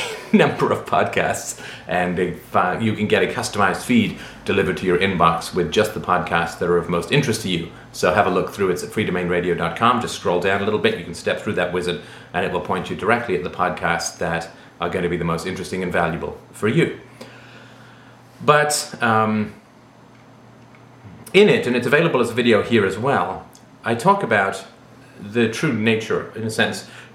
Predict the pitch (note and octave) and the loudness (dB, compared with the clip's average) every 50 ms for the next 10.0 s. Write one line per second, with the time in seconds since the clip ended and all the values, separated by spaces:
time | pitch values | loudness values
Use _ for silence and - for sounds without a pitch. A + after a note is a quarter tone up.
0 | - - - - - - B2+ A#2+ D3+ C3+ C3 B2 - - G#2+ F#2+ - - - G#2 | -20 -20 -20 -12 -6 -4 0 2 4 4 4 2 0 -2 -4 -4 -4 -4 -4 -4
1 | F#2+ G2 G#2 G#2 F#2+ - F2 E2 - - - - - - - - - - - - | 0 0 0 0 0 -2 -4 -6 -8 -14 -20 -20 -20 -20 -20 -20 -20 -20 -20 -20
2 | - - - - - - - - - A2+ C#3+ D3+ F3+ A3 G3+ - - - - - | -20 -20 -20 -20 -20 -12 -4 0 0 4 4 6 6 4 4 0 -2 -10 -14 -10
3 | - B2+ B2+ B2+ B2 A#2 A#2 A#2 A#2 A2+ A2+ A2 B2 A#2 - - A#2+ A2+ A#2 A2 | -4 -4 0 2 4 4 6 4 4 2 0 -2 -4 -6 -2 0 2 2 2 2
4 | G#2+ - - - B2+ A#2 A#2+ C3+ C#3 D3 - - C3 A2+ A2+ B2+ B2 A#2 - A#2 | 0 -2 -6 -4 -4 -2 2 2 2 2 2 2 2 2 2 2 0 0 0 -2
5 | - - B2 C#3+ C#3+ - F3+ F3 D#3+ D3 D3 - - D3 C3+ B2+ - - A2 G2 | 0 0 -2 -2 0 2 2 2 2 0 -4 -4 -2 -2 0 0 0 0 0 0
6 | G#2+ G2+ - G2+ F2 - - F2+ E2+ - - - - - - - - - - - | 0 -2 -2 -6 -6 -2 -2 -2 -2 -2 -4 -10 -10 -12 -18 -20 -20 -20 -18 -18
7 | - - - - C#3+ F#3+ A#3+ C4 - - B2+ A#2 A2+ A2 A2 - A2+ A2+ A2+ G#2+ | -18 -18 -4 4 6 6 6 6 4 4 4 4 4 2 0 0 4 6 6 6
8 | G#2 G#2 G#2 G#2+ G#2 - - - - - - - - - G2+ G2+ G2 G2 G2 G2 | 6 6 4 2 2 0 -6 -6 -8 -14 -18 -10 -4 -2 0 2 2 2 2 2
9 | F#2+ F#2 F#2 F2+ F2+ F#2+ F#2 - - - F#2 F2+ F2+ F2+ F2 - F2 E2 E2 - | 2 2 2 0 -2 -6 -8 -10 -12 -10 -10 -10 -10 -10 -12 -14 -14 -14 -14 -16